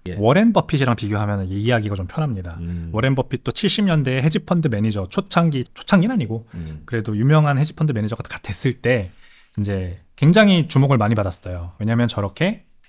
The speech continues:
Speaker 2: 이 자본 시장을 가지고 플레이를 잘했거든요.
Speaker 1: 예.
Speaker 2: 조-, 조달을, 자금 조달을 잘해서 그걸로 좋은 주식 사서 돈을 많이 불린 케이스죠. 마이클 셀러가 지금 정확히 똑같은 걸 하고 있는 겁니다. 자금 조-, 굉장히 캐피털 마켓 지금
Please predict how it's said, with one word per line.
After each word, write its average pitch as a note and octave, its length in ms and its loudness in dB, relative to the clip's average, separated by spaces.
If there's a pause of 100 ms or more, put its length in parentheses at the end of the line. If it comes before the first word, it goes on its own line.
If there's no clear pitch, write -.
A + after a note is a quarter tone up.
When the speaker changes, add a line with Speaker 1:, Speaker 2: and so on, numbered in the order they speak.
Speaker 2:
이 G2 100 -10
자본 C#3+ 300 6
시장을 C#3+ 300 4
가지고 G#2 200 -2
플레이를 F3+ 300 -2
잘했거든요. F2+ 600 -8
Speaker 1:
예. G2 60 -8 (100)
Speaker 2:
조-, - 140 -12 (180)
조달을, C#3 420 6
자금 B2+ 280 2
조달을 C3 320 2
잘해서 G2+ 280 -6
그걸로 A2 320 -6
좋은 A#2 220 0
주식 G2+ 200 -6
사서 G#3 480 -2 (140)
돈을 B2+ 180 0
많이 A2 180 0
불린 A#2 220 -2
케이스죠. G2 460 -12 (380)
마이클 B2 220 -2
셀러가 C#3+ 280 -2
지금 B2 120 -2
정확히 D#3+ 380 4
똑같은 F#3+ 320 4
걸 C3+ 100 6
하고 C3 160 0
있는 G2 140 -2
겁니다. F2 340 -12 (500)
자금 C3+ 320 2
조-, A#2+ 100 -6
굉장히 F3 600 4
캐피털 G3 360 0
마켓 D3+ 220 0
지금 B2 240 -2